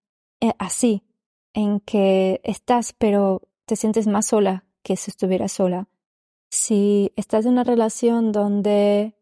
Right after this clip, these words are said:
tienes una necesidad de cambiar al otro, s-, estás sufriendo, básicamente estás en una relación en que estás sufriendo, hay, hay cosas que se pueden hacer. Estar en una relación así no tiene cualquier sentido,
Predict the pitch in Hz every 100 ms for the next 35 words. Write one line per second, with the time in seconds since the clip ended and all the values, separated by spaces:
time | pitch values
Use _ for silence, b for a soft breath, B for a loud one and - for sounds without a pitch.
0 | _ _ _ _ _ _ _ _ _ _
1 | _ _ 240 233 240 247 240 233 - 220
2 | 220 214 208 208 208 202 214 202 196 196
3 | 208 _ _ _ _ _ _ - - -
4 | - 269 311 - 262 262 247 202 196 -
5 | 247 330 311 269 254 254 254 302 359 302
6 | 254 240 - 254 226 - - 226 226 226
7 | 214 214 - 226 240 208 196 - _ _
8 | _ _ _ _ _ - 262 - _ _
9 | _ - 269 - 240 240 202 - 220 -
10 | - 196 190 196 185 - 185 180 - _
11 | _ _ _ _ _ 208 - 285 320 294
12 | 262 220 214 233 214 - 240 226 233 233
13 | 254 247 247 254 262 - 240 208 233 233
14 | - 247 - 262 262 262